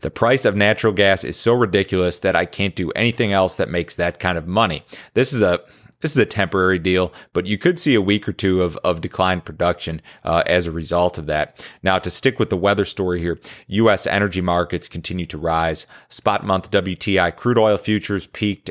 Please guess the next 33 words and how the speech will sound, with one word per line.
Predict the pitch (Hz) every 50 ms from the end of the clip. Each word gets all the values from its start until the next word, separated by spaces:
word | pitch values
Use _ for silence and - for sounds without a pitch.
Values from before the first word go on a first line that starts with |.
| - -
at, | 90 92 90 90 90 85 - _ -
uh, | 87 82 80 78
sixty | - - - - 147 147 - - - 131 117
ninety-five | 98 101 104 104 98 90 - - 98 95 92 -
per | - 87
barrel | 82 78 90 90 87 87 87
yesterday. | 85 85 85 - - 80 78 85 82 76 - - - - _
That | - 90
was | 98 95
the | - 90
best | 76 - 87 95 95 - -
tr-, | - - - - _ _
trade | - - 95 92 92 90
since | - - 87 85 - - -
early | - 107 110 110 104 98
January | 87 92 92 90 90 90 90 87 87 87 87
of | 80 -
twenty | - - 92 87 82 80
twenty. | - - - 92 92 90 87 82 - - - - - - - - _ -
R | - 95 92
bob | 90 95 90 92 85
unleaded | 87 85 87 90 101 104 101 104 98
also | - - 101 95 - - 95
into | 95 92 87
some | - - 90
fresh | - - 98 95 90 - -
highs, | 92 92 92 90 85 -
heating | - 104 107 101 95
oil | 98 95 92 92 92
into | 90 82 87
some | - - 87
fresh | 82 - 92 90 85 -
highs. | - 87 87 87 87 85 80 -